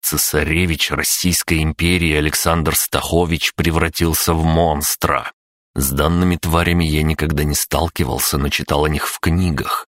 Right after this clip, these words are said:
Их называли лепреконами в честь мифических существ, которые якобы жили на Ирландском острове. А всё потому, что у них была одна общая черта.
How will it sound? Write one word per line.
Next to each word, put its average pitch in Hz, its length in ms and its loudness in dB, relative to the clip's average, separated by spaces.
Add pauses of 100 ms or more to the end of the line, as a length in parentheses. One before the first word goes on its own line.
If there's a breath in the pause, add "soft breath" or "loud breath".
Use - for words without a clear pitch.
(140)
Их - 180 0
называли 87 460 2
лепреконами 85 1000 0
в - 60 -20
честь - 320 -2
мифических 76 680 -2
существ, - 720 -2
которые 69 500 -4
якобы 92 400 2
жили 95 300 2
на 87 220 2
Ирландском 73 720 0
острове. - 600 -4 (380)
А - 160 0
всё - 180 -2
потому, 92 320 2
что - 160 -2
у 85 40 4
них 82 220 2
была 69 280 0
одна 67 260 -2
общая 82 400 0
черта. - 680 -4